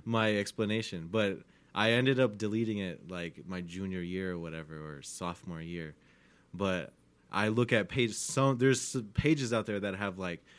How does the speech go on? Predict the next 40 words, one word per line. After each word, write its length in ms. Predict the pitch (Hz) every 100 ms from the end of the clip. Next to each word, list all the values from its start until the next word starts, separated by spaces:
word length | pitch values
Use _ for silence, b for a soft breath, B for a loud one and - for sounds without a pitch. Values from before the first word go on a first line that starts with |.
| B
fifty 460 | - - 156 - 135
thousand 500 | - 113 117 110 101
followers 680 | 104 104 101 90 87 85
or 140 | 87 85
whatever, 600 | 92 107 110 123 139 143 B B
and 180 | 120 123
they're 120 | 120
posting, 600 | - 139 127 - 127 117
like, 240 | 107 95 - B -
the 80 | 98
same 320 | - 113 107
type 240 | - 95
of 60 | 98
shit 200 | - 95
I 120 | 87 90
used 280 | 85 80
to 60 | -
post, 260 | - - -
where 100 | 110
it's 160 | 104 -
just 340 | 143 127 -
a 60 | 113
cool 280 | - 127 120
picture, 540 | - 110 - 87 82 B B B -
or 180 | 113 113
it's 160 | 95
just, 460 | 113 117 117 - -
like, 280 | 101 92 - B B -
an 120 | 107
iconic 640 | 113 101 - 120 113 101 -
picture, 420 | 98 - 85 82
or, 80 | 85
you 80 | 104
know 80 | 120
what 60 |
I 80 | 120
mean, 220 | 117 120 110
or, 100 | 98
like, 220 | 98
an 80 | 90